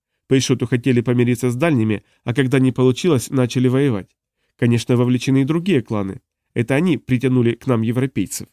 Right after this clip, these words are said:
Фрэнки деловито сложил простыню в плотный квадратик. "А наш президент – да припроводят её душу к заслуженному отдыху на небесах Бог и Гея, Пейшоту. Она сидела на троне шестьдесят лет.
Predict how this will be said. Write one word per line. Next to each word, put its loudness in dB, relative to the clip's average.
Фрэнки 0
деловито 2
сложил 0
простыню -2
в -10
плотный -2
квадратик. -6
"А 0
наш 2
президент – -2
да 2
припроводят 0
её 2
душу -2
к -8
заслуженному 0
отдыху 0
на 2
небесах -2
Бог -2
и -6
Гея, -2
Пейшоту. -2
Она 4
сидела 2
на 2
троне 0
шестьдесят -2
лет. -10